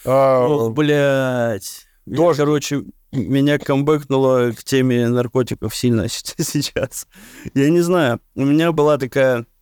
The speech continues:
Speaker 2: было такое время в жизни, которым я вообще не горжусь, это, наверное, лет шестнадцать было.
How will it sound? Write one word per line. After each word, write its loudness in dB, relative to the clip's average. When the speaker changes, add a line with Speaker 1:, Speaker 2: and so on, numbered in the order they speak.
Speaker 2:
было 0
такое -2
время 0
в 0
жизни, 2
которым 0
я 2
вообще 0
не 2
горжусь, -2
это, -2
наверное, 0
лет -2
шестнадцать -4
было. -6